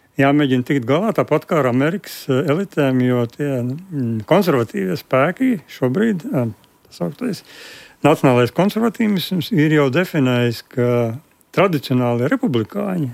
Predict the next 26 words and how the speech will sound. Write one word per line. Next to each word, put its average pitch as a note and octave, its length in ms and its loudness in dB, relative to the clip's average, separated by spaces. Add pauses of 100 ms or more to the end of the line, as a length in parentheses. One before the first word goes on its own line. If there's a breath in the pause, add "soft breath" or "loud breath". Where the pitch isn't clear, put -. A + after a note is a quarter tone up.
Amerikas A#2 480 -2
Savienotās B2 600 -4
Valstīs F3 520 -10
ir A#2+ 80 -4
galvenie F#3 560 4 (180)
ienaidnieki. E3 640 -2 (880 soft breath)
Līdz A#2+ 160 2
ar A2+ 60 0
to F#3+ 200 -2
šīs E3+ 520 0
būs, D#3 600 -2
eh, C3+ 60 2 (340)
nu, B2+ 180 0
milzīgs A#2 760 2
tāds, - 500 -12
eh, A#2 280 -2 (200)
nu, D#3+ 160 -4
cik, - 220 -2
nu, G#3+ 120 -4 (280)
kas - 140 0
tur - 180 -2
izdosies, F#3+ 540 0
tas - 160 -6
cits - 260 -4
stāsts, C3 280 -2
bet C#3 200 2